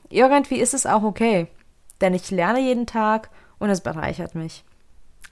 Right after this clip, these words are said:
Ich habe sehr viel Neues über mich und die Welt erfahren und vor allem habe ich gelernt, wie ich meinen eigenen Happy Place erschaffe. Aber genug über mich. Ich denke, ich werde irgendwann eine Folge machen, wo ich mehr über mich und meinen Lebenslauf rede,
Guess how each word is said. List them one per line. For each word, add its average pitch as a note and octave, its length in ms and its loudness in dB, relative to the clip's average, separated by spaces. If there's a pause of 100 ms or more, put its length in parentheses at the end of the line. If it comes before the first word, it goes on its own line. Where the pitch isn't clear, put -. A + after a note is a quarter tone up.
(120)
Ich G#3 220 2
habe G3 260 6
sehr E3+ 480 4
viel A3 140 -2
Neues G3+ 300 0
über D#3+ 180 -2
mich G3 320 0
und F3+ 100 -2
die D#3+ 140 -4
Welt E3 240 -6
erfahren A#3+ 520 -2 (500)
und F3 240 -2
vor - 200 2
allem G3+ 320 0
habe F#3 220 0
ich F#3+ 140 -10
gelernt, E3+ 420 -6
wie F3+ 60 -6
ich - 140 -10
meinen D#3+ 200 -6
eigenen E3+ 480 -2
Happy D#3+ 300 -6
Place - 320 -10
erschaffe. - 460 -12 (560)
Aber G#3 180 2
genug A#3+ 300 2
über G3 180 -2
mich. A#3 500 -2
Ich G3+ 280 -2 (240)
denke, A#3 300 -2
ich B3 180 -6
werde A3+ 260 2
irgendwann A#3+ 460 -2
eine G3 180 -2
Folge A#3+ 420 0
machen, A#3 320 0
wo G3 100 -4
ich - 140 -8
mehr F#3 220 -4
über A#3+ 180 -6
mich A3 280 -8
und G#3 80 -8
meinen G3 180 -4
Lebenslauf G3 580 -6
rede, G3 360 -4